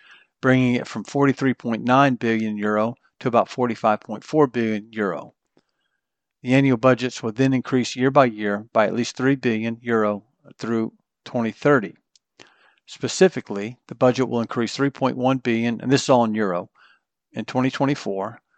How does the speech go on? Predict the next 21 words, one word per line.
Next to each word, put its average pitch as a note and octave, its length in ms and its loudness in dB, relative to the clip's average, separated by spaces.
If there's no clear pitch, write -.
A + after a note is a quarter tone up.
three C#3 240 2
billion A#2+ 420 4
euro G#2+ 300 -2
in G#2+ 60 -10
twenty-five, A2 640 0
twenty-six, A2+ 500 -8
and F2+ 100 -20
twenty-seven, G2 760 0
and - 100 -20
four C#3 180 0
point A2 320 -6
three D3 220 2
billion A2 380 -4
euro G#2+ 240 -2
in G#2+ 80 -10
twenty-eight, A#2 400 -6
twenty-nine, G#2 460 -2
and G2 100 -14
thirty. D3+ 400 2
By G#2 140 0
th-, - 300 -16